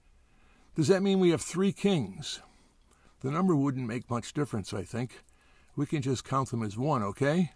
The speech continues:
So that means that Landry was on their side. Our Italians are your Irish, then. We need to, need to know Landry's kinship with the U L C and the Three Kings. When we know that,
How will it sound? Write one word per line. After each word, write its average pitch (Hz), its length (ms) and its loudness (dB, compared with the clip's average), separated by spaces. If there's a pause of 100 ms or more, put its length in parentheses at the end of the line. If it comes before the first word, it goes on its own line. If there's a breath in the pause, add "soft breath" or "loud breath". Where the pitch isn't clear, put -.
(540 soft breath)
So - 180 -4
that 151 180 -2
means 156 340 -2
that - 120 -6
Landry 151 400 -2
was 131 220 -2
on 123 180 0
their 147 220 2
side. - 500 -8 (500 soft breath)
Our 127 200 2
Italians 139 560 -2
are 113 120 0
your 107 220 0
Irish, - 400 0
then. - 320 -14 (680 soft breath)
We 147 180 0
need 147 260 -2
to, 117 280 0
need 131 300 -4
to 127 80 -4
know 120 160 -4
Landry's 120 560 -4 (100)
kinship 135 420 -4
with 101 120 -8
the 113 100 -2
U 120 200 0
L 113 120 -2
C 127 520 -2
and 110 160 -8
the 101 60 -2
Three 127 240 -2
Kings. 120 600 -2 (640 soft breath)
When 117 180 -2
we 151 140 2
know 123 240 0
that, 143 320 0